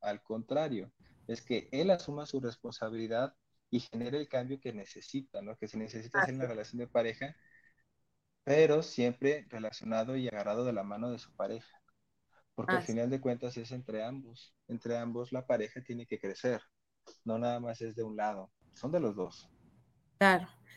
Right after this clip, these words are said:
Speaker 2: claro, definitivamente. Este, y, em, ay, ¿qué te iba a decir? Se me fue el, se me fue el rollo. Este, bueno,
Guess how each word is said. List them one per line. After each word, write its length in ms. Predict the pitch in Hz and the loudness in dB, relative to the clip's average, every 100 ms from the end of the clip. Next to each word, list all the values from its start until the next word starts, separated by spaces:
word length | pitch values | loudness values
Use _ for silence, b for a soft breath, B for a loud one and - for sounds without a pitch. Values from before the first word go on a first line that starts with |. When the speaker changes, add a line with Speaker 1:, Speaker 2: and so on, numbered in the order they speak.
| b - | b 8
Speaker 2:
claro, 300 | 208 202 202 | 12 12 12
definitivamente. 1120 | 196 208 202 202 220 233 240 220 202 165 - b b b - | 8 6 2 4 8 10 10 10 6 2 -2 b b b 10
Este, 1080 | 214 214 208 - - 214 214 214 202 - - | 12 12 12 10 10 12 12 12 12 12 8
y, 640 | 240 254 269 277 285 - - | 10 12 12 12 10 8 8
em, 760 | 196 190 190 190 185 190 190 190 | 8 10 8 8 8 8 6 4
ay, 200 | - - - | 0 0 -4
¿qué 100 | - | -2
te 100 | - | 6
iba 80 | - | 6
a 40 | - | 6
decir? 260 | - - | 2 -2
Se 120 | - - | -2 -4
me 80 | |
fue 160 | - 180 | 2 2
el, 140 | 190 B B B | 2 B B B
se 200 | - 208 | 8 12
me 120 | 202 196 | 12 12
fue 140 | 220 | 12
el 80 | 226 | 12
rollo. 340 | 220 190 170 - - _ - - | 12 12 8 0 -14 _ -2 10
Este, 920 | 214 214 214 214 - - 208 208 208 | 12 12 12 12 8 10 12 12 12
bueno, 300 | 220 208 | 12 12